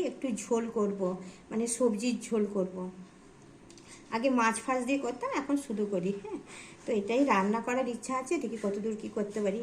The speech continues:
চলো, আর একবার তোমাদের ঘুরিয়ে আনি, ওখানে যে কাজ হচ্ছে দেখিয়ে আনি, চলো। এই দেখো, পাক ফেলে, এটা আমাদের ভিটে, জানো তো, এখানটা বইয়ে হয়ে গেছে, খেয়ে গেছে।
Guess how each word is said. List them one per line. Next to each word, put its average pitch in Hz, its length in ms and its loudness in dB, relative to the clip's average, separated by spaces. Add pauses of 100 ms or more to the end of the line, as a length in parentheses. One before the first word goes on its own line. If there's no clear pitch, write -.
চলো, 208 240 2 (280)
আর 214 60 -2
একবার 208 300 2
তোমাদের 226 320 2 (100)
ঘুরিয়ে 214 300 0
আনি, 202 120 2
ওখানে 214 240 0
যে 226 80 0
কাজ 196 320 0
হচ্ছে 233 280 0
দেখিয়ে 196 360 2
আনি, 190 140 2
চলো। 190 320 -4 (1800)
এই 220 60 2
দেখো, 220 340 2 (920)
পাক 220 240 4 (300)
ফেলে, 247 340 6 (800)
এটা 262 140 4
আমাদের 277 280 4
ভিটে, 247 500 4 (420)
জানো 427 180 2 (140)
তো, 208 100 -2 (540)
এখানটা 240 320 2
বইয়ে 226 420 4
হয়ে 254 140 6
গেছে, 220 240 0 (640)
খেয়ে 254 320 8
গেছে। 214 340 2